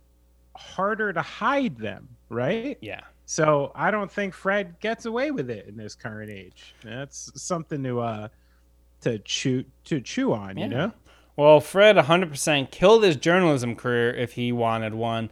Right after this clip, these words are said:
Speaker 2: And he, this
Speaker 1: Well, yeah, that,
Speaker 2: nineteen sixty-nine,
Speaker 1: there is that.
Speaker 2: nineteen sixty-nine, probably the last time a college paper was taken seriously. <laughs>
Speaker 1: Oh, stop it. I worked for a beautiful college paper for years.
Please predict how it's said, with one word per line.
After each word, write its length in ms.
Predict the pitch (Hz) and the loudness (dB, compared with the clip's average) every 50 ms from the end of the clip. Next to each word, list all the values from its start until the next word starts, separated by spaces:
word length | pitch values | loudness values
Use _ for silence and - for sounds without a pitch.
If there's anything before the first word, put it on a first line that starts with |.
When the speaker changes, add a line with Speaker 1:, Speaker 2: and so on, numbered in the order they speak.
| _ - - _ _ _ - - - - | _ -20 -20 _ _ _ -20 -20 -10 -4
Speaker 2:
And 420 | 139 156 175 254 214 208 208 202 165 | 0 2 2 4 4 4 2 0 0
he, 280 | 139 175 165 175 190 - | 0 2 2 2 2 0
this 420 | - 139 131 139 151 180 190 170 135 | -6 -14 -6 0 2 4 4 4 2
Speaker 1:
Well, 80 | 113 - | 0 2
yeah, 60 | 151 | 4
that, 0 | |
Speaker 2:
nineteen 360 | 165 180 202 - 220 214 190 | 4 4 4 4 2 2 2
sixty-nine, 380 | - - 202 175 - 180 190 196 | 2 0 0 4 6 8 10 10
Speaker 1:
there 160 | 196 190 180 | 10 10 8
is 60 | 180 175 | 6 4
that. 340 | 151 135 123 110 - - - - - _ _ _ _ _ _ - | 4 2 2 2 -2 -6 -12 -20 -20 _ _ _ _ _ _ 0
Speaker 2:
nineteen 500 | 135 147 165 202 202 175 - 208 202 180 | 2 4 4 4 4 2 0 0 0 0
sixty-nine, 720 | - - 202 185 - - 185 175 170 165 170 170 170 170 | 2 2 2 2 2 0 0 2 2 2 2 2 0 -2
probably 440 | - - 156 156 165 165 180 180 175 | -2 0 4 4 6 6 6 4 2
the 260 | 156 147 180 190 180 | 2 0 0 0 2
last 400 | 175 175 170 170 165 156 - - | 2 4 4 4 4 2 0 -2
time 260 | 156 156 156 156 151 | 0 0 2 2 0
a 80 | 147 135 | 0 0
college 400 | - 151 143 143 143 135 - - | 2 4 4 6 4 4 0 0
paper 300 | - 139 139 135 135 135 | 0 0 0 0 0 0
was 220 | 131 131 120 - | 0 -2 -2 -4
taken 360 | - - 131 127 - 123 107 | -2 -2 -2 -2 -2 -4 -8
seriously. 480 | - - 123 107 104 98 92 - - - - | -6 -4 -2 -2 -2 -4 -6 -10 -14 -18 -20
<laughs> 60 | - - - - _ _ _ _ _ - _ _ _ _ _ - | -20 -20 -20 -20 _ _ _ _ _ -20 _ _ _ _ _ 0
Speaker 1:
Oh, 360 | 139 156 156 156 151 139 131 127 | 4 6 8 8 8 8 8 6
stop 340 | - - 151 143 135 131 127 | 4 4 4 4 4 4 2
it. 120 | 107 - - - - - - - - - - - - | -2 -2 -4 -6 -6 -6 -8 -12 -12 -12 -10 -2 2
I 100 | 123 135 | 4 6
worked 320 | 156 156 151 147 139 - | 6 6 6 4 2 0
for 220 | - 160 143 135 127 | -2 0 2 2 0
a 40 | 117 | -2
beautiful 440 | 113 143 170 180 170 165 - 175 147 | -4 -6 -6 -6 -6 -6 -6 -8 -6
college 380 | - 165 156 143 135 123 - | -4 -2 -2 -2 -2 -4 -6
paper 260 | - 151 131 - 127 | -6 -6 -6 -6 -8
for 140 | 113 - - | -10 -10 -10
years. 760 | 117 120 143 175 196 208 214 208 202 202 196 - - - - | -8 -4 -2 0 0 0 0 0 -2 -6 -8 -12 -18 -20 -20